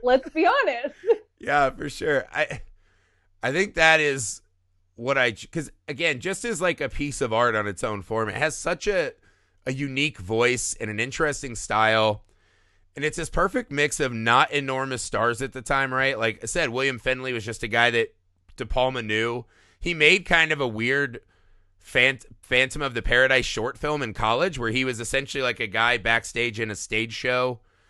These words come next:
Speaker 2: like, wearing the weird costumes, which is a, what he said is what he, like, thought of him immediately for this movie.
Speaker 1: Mm-hmm.
Speaker 2: 'Cause he was good at that. He has this look.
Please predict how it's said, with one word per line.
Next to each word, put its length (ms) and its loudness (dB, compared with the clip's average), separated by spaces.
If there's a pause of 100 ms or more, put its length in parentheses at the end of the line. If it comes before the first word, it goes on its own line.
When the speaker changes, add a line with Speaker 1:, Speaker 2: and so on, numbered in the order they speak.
(180)
Speaker 2:
like, 220 0
wearing 400 0
the 80 -2
weird 260 -2
costumes, 500 0
which 160 -8
is 140 -6
a, 160 -8
what 220 -2
he 80 -2
said 260 0
is 140 -4
what 240 -2 (200)
he, 200 -6
like, 240 -2 (160)
thought 260 -2
of 100 -4
him 140 -6
immediately 460 -8
for 100 -16
this 220 -14
movie. 340 -14 (420)
Speaker 1:
Mm-hmm. 240 -20
Speaker 2:
'Cause 120 -12
he 100 -2
was 140 -6
good 180 2
at 80 -2
that. 160 0
He 60 0
has 180 2
this 180 -8
look. 380 -6